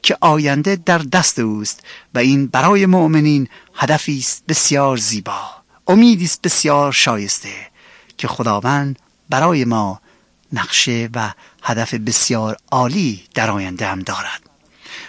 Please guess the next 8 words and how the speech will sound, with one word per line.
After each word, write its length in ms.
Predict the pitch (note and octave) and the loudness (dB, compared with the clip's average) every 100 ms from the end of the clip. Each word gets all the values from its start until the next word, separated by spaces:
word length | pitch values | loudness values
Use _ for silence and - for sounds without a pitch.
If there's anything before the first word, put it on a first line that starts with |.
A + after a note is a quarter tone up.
| - | -6
حضرت 360 | C#3+ C3 E3 E3+ | -2 -2 0 0
داوود 600 | D3+ C#3+ C#3 C#3 D#3 C#3+ | 0 2 2 2 0 0
در 160 | C#3 | -2
زبور 400 | B2+ B2+ C3 D#3+ | 0 -2 0 0
اول 260 | C#3+ D3+ C#3+ | 0 0 -2
خود 240 | - C3+ | -2 -2
می‌گوید: 360 | C#3 C3 C#3+ C#3 - - - | -2 0 -2 -4 -12 -20 -16
«خدا 600 | - E3+ E3 F3+ F#3 | -6 -2 2 4 2